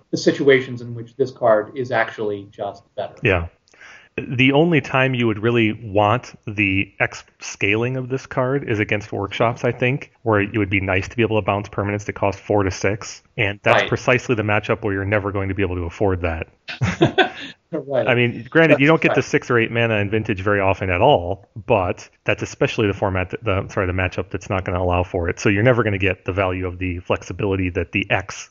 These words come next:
Speaker 2: offers with this card.
Speaker 1: Yeah, at four mana, you can bounce two non-land permanents, and it's just difficult to imagine when that would be really good.
Speaker 2: Yeah.
Speaker 1: Uh, the, the, the one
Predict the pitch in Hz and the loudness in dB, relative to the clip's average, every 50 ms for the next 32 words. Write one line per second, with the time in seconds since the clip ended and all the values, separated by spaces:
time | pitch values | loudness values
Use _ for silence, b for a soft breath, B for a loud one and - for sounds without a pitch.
0 | _ - 123 90 85 - - 92 87 - 98 87 92 90 - - - 98 98 90 | _ -2 0 0 0 -2 -6 -8 -6 -6 -6 -6 -6 -6 -8 -8 -12 -12 -10 -10
1 | 90 98 107 - - _ 151 143 131 120 117 - 156 147 151 - - 196 196 180 | -10 -12 -14 -16 -18 _ -2 0 0 0 0 -2 -4 -8 -4 2 4 6 6 6
2 | 151 151 151 147 139 131 127 123 120 131 123 123 120 117 117 - - - 139 127 | 4 4 2 2 2 0 0 -2 -6 -6 -4 -4 -4 -4 -6 -8 -12 -10 -6 -4
3 | 123 123 123 120 117 113 110 123 120 113 113 107 110 107 104 - - _ _ - | -2 -2 -2 -4 -6 -8 -8 -10 -10 -10 -10 -14 -14 -16 -20 -20 -20 _ _ -6
4 | 151 139 135 143 - - - 156 151 165 143 - - 131 147 - 226 151 147 135 | -4 -4 -4 -4 -6 -6 -8 -4 0 0 0 2 2 0 0 0 0 0 0 2
5 | 135 139 123 117 120 117 113 113 120 117 113 117 117 117 113 110 110 110 113 113 | 2 0 0 -2 -2 -4 -4 -6 -10 -14 -16 -16 -12 -6 -4 -4 -4 -4 -6 -12
6 | 107 107 107 107 104 104 101 98 - - - 95 87 82 82 - _ _ - 151 | -14 -12 -12 -14 -14 -14 -16 _ -12 -6 -4 -4 -4 -4 -8 -12 _ _ -4 -2
7 | 147 139 - _ _ _ - - - - 175 147 165 196 - - 156 127 175 165 | -2 -2 -2 _ _ _ -20 -20 -18 -14 -6 -2 -2 -2 -2 -4 -4 2 2 4
8 | 160 160 - - - 151 156 143 131 127 143 165 180 190 190 190 196 196 202 | 4 2 0 -2 0 2 2 2 2 0 2 4 4 4 4 2 0 -4 -6